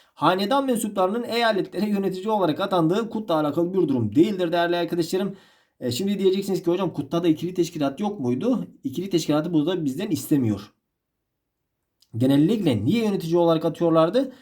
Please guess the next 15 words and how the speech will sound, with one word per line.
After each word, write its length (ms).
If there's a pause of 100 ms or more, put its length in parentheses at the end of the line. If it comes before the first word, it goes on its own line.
(220)
Tecrübe 340
sahibi 380
olmaları 400
için. 340 (280)
Hanedan 480
mensuplarının 600
devlet 280
yönetimi 360
konusunda 440
yetiştirildikleri 1200 (260)
ikisi 600
birbirini 500
direkt 260
götürdü 340
zaten. 340